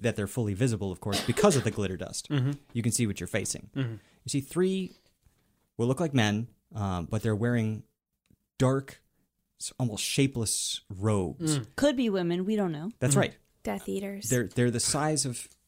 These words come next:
Speaker 1: of human beings.
Speaker 3: Nazgul.
Speaker 1: Um, with, with, uh, large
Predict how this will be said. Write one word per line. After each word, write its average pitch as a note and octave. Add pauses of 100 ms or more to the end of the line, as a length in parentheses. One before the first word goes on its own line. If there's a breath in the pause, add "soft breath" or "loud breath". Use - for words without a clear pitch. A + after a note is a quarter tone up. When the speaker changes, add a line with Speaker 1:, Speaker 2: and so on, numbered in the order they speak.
Speaker 1:
of A2+
human B2+
beings. E3+
Speaker 3:
Nazgul. F3+ (520)
Speaker 1:
Um, G#2+ (120)
with, G#2 (500)
with, G#2
uh, F#2+
large A#2+